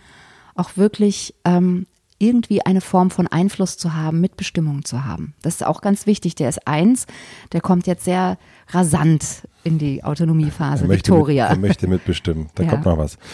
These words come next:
Speaker 2: Das dritte Beispiel, äh, sie sagt auch schon selber, es weicht etwas vom Thema ab. Er spielt, kriegt etwas nicht gleich hin, wie er es will, und kriegt gleich einen Mini-Wutausbruch.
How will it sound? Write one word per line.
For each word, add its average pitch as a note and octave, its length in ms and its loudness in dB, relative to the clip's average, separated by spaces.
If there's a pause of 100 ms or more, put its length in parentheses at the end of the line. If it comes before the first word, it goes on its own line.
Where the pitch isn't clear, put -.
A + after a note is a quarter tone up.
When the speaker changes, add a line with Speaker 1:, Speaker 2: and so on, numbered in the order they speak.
(460)
Speaker 2:
Das - 180 -4
dritte E3+ 300 2
Beispiel, G#2 720 0 (340)
äh, G2+ 160 0
sie G2 100 2
sagt F#2+ 260 -2
auch F#2 100 -6
schon F#2+ 220 -4
selber, G2+ 300 0
es F#2 200 -6
weicht A#2+ 300 0
etwas B2 280 -2
vom - 220 -4
Thema A#2 340 2
ab. - 280 -2 (240)
Er - 120 0
spielt, D#3 500 2 (440)
kriegt - 420 -2 (100)
etwas - 460 -4
nicht A2 260 -2
gleich F#2 260 -4
hin, D3+ 280 0 (340)
wie F#2+ 160 -2
er F#2 140 0
es - 160 -4
will, A#2 120 2
und A2 140 -4
kriegt - 200 -6
gleich G2 420 -2
einen E2+ 180 0
Mini-Wutausbruch. G#2 1120 0